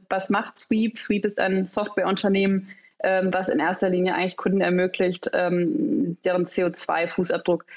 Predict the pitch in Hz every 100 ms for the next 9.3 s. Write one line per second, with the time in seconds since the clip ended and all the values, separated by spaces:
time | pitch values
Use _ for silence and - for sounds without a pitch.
0 | - _ 196 180 165 170 170 175 170 -
1 | 185 175 - 175 180 - 160 160 - 165
2 | - 170 170 170 170 170 165 160 156 170
3 | 175 165 165 165 170 - 160 - 156 165
4 | 180 185 214 214 190 196 - - - -
5 | 185 - 185 180 180 180 - - 175 -
6 | 185 185 190 180 - 180 180 220 240 -
7 | - - - 196 170 208 196 208 196 196
8 | 190 - 262 277 247 - 208 - 190 190
9 | 202 202 -